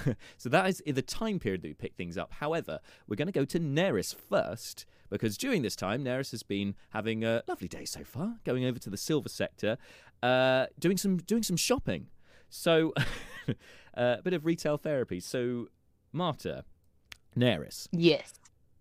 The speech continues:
Speaker 1: Yes. Uh, in pat-, was there anything in particular you were looking for in your shopping today?
Speaker 2: Well, she's been missing having a cape.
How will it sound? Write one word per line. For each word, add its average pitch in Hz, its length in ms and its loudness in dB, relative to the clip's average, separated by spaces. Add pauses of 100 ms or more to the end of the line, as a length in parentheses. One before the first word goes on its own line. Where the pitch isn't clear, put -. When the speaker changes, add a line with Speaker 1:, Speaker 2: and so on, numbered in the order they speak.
Speaker 1:
Yes. - 400 -6 (100)
Uh, 104 300 2 (1200)
in 160 140 2
pat-, - 240 0
was 123 100 0
there 131 140 2
anything 185 260 -2
in 160 60 -4
particular - 440 -4
you 92 160 -4
were 101 60 -2
looking 101 320 -2
for 67 380 -8 (640)
in 90 140 -4
your 85 240 -2
shopping - 580 -12
today? - 320 -14 (320)
Speaker 2:
Well, 233 420 6
she's 220 360 2
been 226 240 10
missing 226 420 8
having 175 340 10
a 160 60 8
cape. 160 500 10